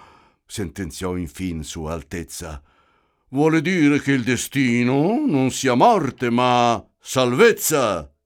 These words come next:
Fu così che Sua Maestà, con la sua autorità, salvò il regno e anche la pelle del maiale più ribelle. Da qui nasce la credenza secondo la quale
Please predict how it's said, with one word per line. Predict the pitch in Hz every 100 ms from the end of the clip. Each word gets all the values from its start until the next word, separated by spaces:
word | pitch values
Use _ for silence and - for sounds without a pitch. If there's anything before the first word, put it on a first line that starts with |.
| _ _ _ _ _ _ _ _ _
Fu | - 247
così | 233 202 160 143 139 - _
che | -
Sua | 117 170
Maestà, | 135 123 113 - 226 185 - _ _ _ _
con | 156
la | 151
sua | 202 165
autorità, | 127 117 123 135 - 214 160 117 _ _ _ _
salvò | - 160 151 147
il | 135 123
regno | 175 220 220 202 196
e | 135
anche | 143 202 202 - 135
la | 127
pelle | - 175 165 151 143 -
del | 113 139
maiale | 123 117 131 151 123
più | 135 135
ribelle. | 131 131 107 104 98 78 _ _ _ _ _ _ _ _ _ _ _ _
Da | 64 78
qui | 73 101 101
nasce | 110 107 - 87
la | 92
credenza | 92 95 95 101 92 85 90
secondo | - 87 90 85 87
la | 87
quale | - 87 80 78 85 104 127